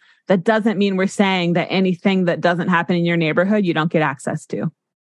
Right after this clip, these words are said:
You know, there are many different ways that one jurisdiction, one group of people can cooperate with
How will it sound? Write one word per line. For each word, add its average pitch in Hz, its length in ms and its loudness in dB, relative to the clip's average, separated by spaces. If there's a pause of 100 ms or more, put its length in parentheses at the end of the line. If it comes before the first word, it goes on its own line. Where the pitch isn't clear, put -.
(920)
You 190 100 2
know, 160 140 2
there 185 200 2
are 185 80 0
many 190 460 2
different 175 480 0
ways 165 640 0
that 160 240 0
one 170 320 2
jurisdiction, 165 1040 0
one 156 160 0
group 165 220 0
of 160 120 -2
people 165 380 0
can 160 220 -2
cooperate 151 640 0
with 156 180 0